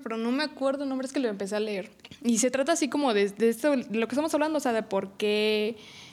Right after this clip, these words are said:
este, por ejemplo, con, por qué nos relacionamos con unas personas chido y con otras no, cosas así. Pero es que no me acuerdo cómo se, cómo se llama. Era algo así de muchos maestros, muchas historias, algo así.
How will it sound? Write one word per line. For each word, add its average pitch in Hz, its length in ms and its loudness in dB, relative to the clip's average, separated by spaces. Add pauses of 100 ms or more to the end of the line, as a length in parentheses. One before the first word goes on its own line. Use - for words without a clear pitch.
(140)
este, 175 960 -2 (220)
por 254 100 4
ejemplo, 269 240 2
con, 240 160 -2
por 226 180 0
qué 240 120 2
nos 254 120 2
relacionamos 220 520 2
con 226 100 -2
unas 220 160 -2
personas 196 340 -4
chido 202 340 0
y 196 60 0
con 180 160 -6
otras 185 300 -4
no, 185 420 -4
cosas 196 180 -2
así. 196 160 -6
Pero 226 200 2
es 247 80 0
que 254 100 -8
no 285 100 -2
me 277 80 -2
acuerdo 285 180 -6
cómo 277 100 -6
se, 226 140 -8
cómo 233 220 -6
se 208 120 -6
llama. 190 340 -4 (140)
Era 226 160 -2
algo 285 160 0
así 269 140 0
de 262 80 0
muchos 247 280 -2
maestros, 220 440 -2
muchas 226 340 -4
historias, - 560 -8
algo 247 180 -4
así. - 240 -8